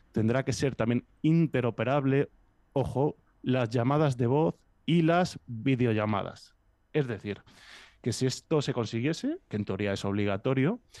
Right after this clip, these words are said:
eh, bueno, lo que, lo que, lo que ha obligado la Comisión Europea es que, eh, cada empresa, eh, Apple, eh, Meta por, por WhatsApp o, o, o cualquier, eh, empresa que tenga un servicio de, de mensajería,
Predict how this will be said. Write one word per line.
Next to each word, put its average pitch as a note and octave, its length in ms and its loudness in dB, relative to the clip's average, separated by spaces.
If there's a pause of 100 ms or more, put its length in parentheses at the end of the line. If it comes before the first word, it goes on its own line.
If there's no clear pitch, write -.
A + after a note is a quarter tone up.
(220)
eh, B2+ 180 0
bueno, B2 240 -2
lo A2 220 -2
que, - 100 -10
lo A#2+ 220 -2
que, A#2+ 340 -2
lo A#2+ 160 -2
que C#3+ 80 -2
ha C#3+ 40 2
obligado E3 300 2
la E3 120 0
Comisión C#3+ 380 -2
Europea D3 500 0
es C3 160 -2
que, C#3 340 0
eh, A2 320 -2
cada C3 160 0
empresa, C3+ 800 0 (280)
eh, G#2 420 0
Apple, B2 680 -2
eh, G2 220 -4
Meta G#2+ 380 -2
por, G#2 320 -2
por G#2 220 -6
WhatsApp C3 640 -2
o, G#2 100 -6
o, A2 220 -4
o G#2+ 260 -6
cualquier, A2 640 -4
eh, G#2+ 280 -2
empresa A2+ 520 -4
que G#2+ 120 -8
tenga G#2+ 200 -4
un G#2+ 100 -2
servicio G#2 400 -6
de, G#2 240 -2 (340)
de A#2 140 0
mensajería, A#2+ 800 0